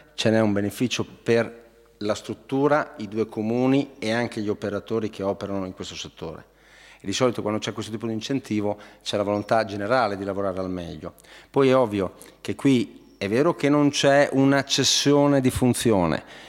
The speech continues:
ma c'è comunque un, un ufficio unico e quindi faccio fatica su determinate responsabilità che in qualche modo questo ufficio riceve dal Comune di Solarolo a pensare che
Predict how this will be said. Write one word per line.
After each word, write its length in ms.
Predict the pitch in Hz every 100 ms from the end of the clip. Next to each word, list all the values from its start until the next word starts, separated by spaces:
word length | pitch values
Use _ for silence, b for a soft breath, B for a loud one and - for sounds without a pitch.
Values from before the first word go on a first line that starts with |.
| B
ma 200 | 104 98
c'è 220 | - 98
comunque 680 | - 104 127 147 143 123 -
un, 180 | - 104
un 140 | - 104
ufficio 400 | 98 - 110 113
unico 720 | 160 135 101 101 87 - - b b b b
e 140 | - 104
quindi 640 | 131 127 107 101 - - -
faccio 320 | - 107 110
fatica 500 | - 107 196 175 127
su 160 | - 123
determinate 640 | 117 123 117 123 131 -
responsabilità 840 | 113 - 113 - 110 110 110 139
che 100 | 123
in 100 | 110
qualche 300 | 104 117 110
modo 260 | 117 127 113
questo 240 | 104 98
ufficio 320 | 98 - 120 110
riceve 300 | 104 - 117
dal 120 | 101
Comune 200 | 110 107
di 60 |
Solarolo 340 | - 104 120 113
a 40 |
pensare 520 | - 101 - 123 120
che 260 | - 113 113